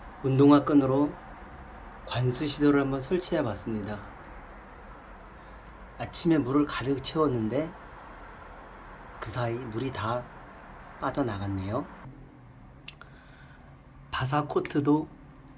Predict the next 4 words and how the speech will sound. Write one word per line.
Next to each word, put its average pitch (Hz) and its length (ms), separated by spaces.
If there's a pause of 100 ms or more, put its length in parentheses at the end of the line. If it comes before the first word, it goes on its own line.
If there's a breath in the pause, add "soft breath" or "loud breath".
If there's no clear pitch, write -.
(320)
구입했습니다. 117 960 (500 loud breath)
한번 147 320
줘보도록 123 560
하겠습니다. 110 600